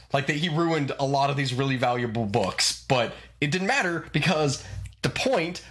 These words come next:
was to just have the library. So at one point, it reached a point where he was like, "Well, it's not really worth anything more,"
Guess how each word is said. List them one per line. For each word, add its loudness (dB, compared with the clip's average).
was 2
to -2
just -2
have 0
the -2
library. 0
So 2
at 0
one 0
point, 0
it 0
reached -2
a -6
point 0
where 2
he -2
was 0
like, -2
"Well, 2
it's -2
not 2
really 0
worth 0
anything 0
more," 0